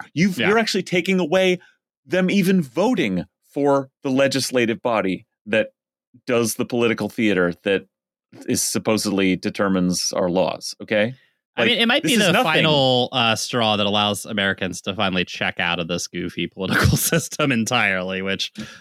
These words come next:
Speaker 2: honestly, maybe that, maybe that, that makes it good, you know?
Speaker 1: I mean
Speaker 2: It'll finally get people to be like, "Fuck it, I don't give a shit at all."
Speaker 1: We are, we do vote. Like, that is,
Speaker 2: Mm.
Speaker 1: like, you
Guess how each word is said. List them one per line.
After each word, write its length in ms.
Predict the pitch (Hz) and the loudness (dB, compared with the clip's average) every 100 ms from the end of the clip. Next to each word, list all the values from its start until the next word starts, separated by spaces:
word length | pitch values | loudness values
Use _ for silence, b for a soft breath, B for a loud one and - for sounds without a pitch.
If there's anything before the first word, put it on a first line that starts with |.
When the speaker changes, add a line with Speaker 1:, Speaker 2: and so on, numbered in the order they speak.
| B - | B -4
Speaker 2:
honestly, 1040 | 90 90 104 117 110 104 104 92 90 87 _ | 0 0 0 0 0 0 -2 0 0 -2 _
maybe 220 | 101 92 | -4 -2
that, 180 | 90 87 - | 0 -2 -2
maybe 280 | 127 117 107 | -2 0 0
that, 200 | 95 - | 0 -4
that 140 | - 90 | -6 -4
makes 240 | 90 - | -4 -6
it 120 | 92 | -10
good, 300 | - 87 85 - _ _ - | -8 -6 -6 -10 _ _ -10
you 120 | 92 | -4
know? 240 | 85 85 90 | -2 -2 0
Speaker 1:
I 40 | |
mean 100 | 226 | 0
Speaker 2:
It'll 100 | 101 | 0
finally 280 | 131 123 113 | 0 0 0
get 120 | 113 | 0
people 140 | 107 | -2
to 60 | 98 | -2
be 60 | 98 | 0
like, 180 | 92 - | -2 -2
"Fuck 260 | 98 90 | -6 -4
it, 80 | 90 | -4
I 40 | |
don't 140 | 87 87 | -4 -6
give 100 | 85 | -10
a 60 | |
shit 220 | - 92 85 | -8 -6 -6
at 80 | |
all." 320 | - 82 87 - _ 123 b b _ _ _ _ _ _ _ | -6 -4 -6 -8 _ -20 b b _ _ _ _ _ _ _
Speaker 1:
We 140 | 175 240 | -4 0
are, 240 | 247 220 | 2 0
we 120 | 175 208 | 0 2
do 160 | 254 | 2
vote. 340 | 180 226 147 - | 2 2 0 -2
Like, 160 | 127 | -4
that 200 | 170 180 | 0 0
is, 360 | 185 196 156 - _ - | 2 0 0 -6 _ -6
Speaker 2:
Mm. 120 | 95 - | -4 0
Speaker 1:
like, 280 | 160 - _ _ _ _ _ - | 0 0 _ _ _ _ _ -6
you 440 | 131 185 196 | 2 4 2